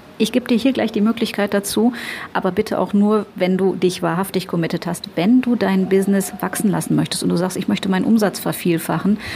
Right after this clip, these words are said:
auf weibliche Art und lernen, meine Angebote smart zu verkaufen, sodass es sich für beide Seiten super angenehm und schön anfühlt“,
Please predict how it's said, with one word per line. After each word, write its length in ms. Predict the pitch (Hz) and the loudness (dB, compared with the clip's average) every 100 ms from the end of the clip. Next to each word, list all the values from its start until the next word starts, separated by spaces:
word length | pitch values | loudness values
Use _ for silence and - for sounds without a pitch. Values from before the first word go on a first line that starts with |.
| - - | -8 -2
auf 200 | 196 - | -2 0
weibliche 560 | 175 175 175 - - | -2 -2 -6 -6 -6
Art 160 | 156 - | -6 -4
und 160 | 175 | -4
lernen, 440 | 180 180 220 247 226 | -2 0 2 4 2
meine 360 | 185 185 180 185 - - - | 2 0 0 -2 -8 -14 -2
Angebote 580 | 220 277 185 156 165 202 | 2 4 2 0 0 0
smart 520 | - 196 190 247 247 | -2 0 0 0 -2
zu 120 | - | -8
verkaufen, 600 | - 220 - 220 226 175 | -6 -6 -2 -2 0 0
sodass 300 | 156 165 175 | 0 -2 -2
es 120 | 180 | -2
sich 160 | 190 180 | -4 -4
für 80 | 180 | -4
beide 340 | 175 185 208 | -2 0 0
Seiten 360 | 190 185 190 185 | 0 -2 0 -2
super 320 | 220 240 - | -2 -2 0
angenehm 520 | 208 208 196 196 196 | 0 2 2 2 2
und 140 | 185 | 0
schön 160 | - 202 | 0 0
anfühlt“, 460 | 165 151 - - | 0 -4 -6 -8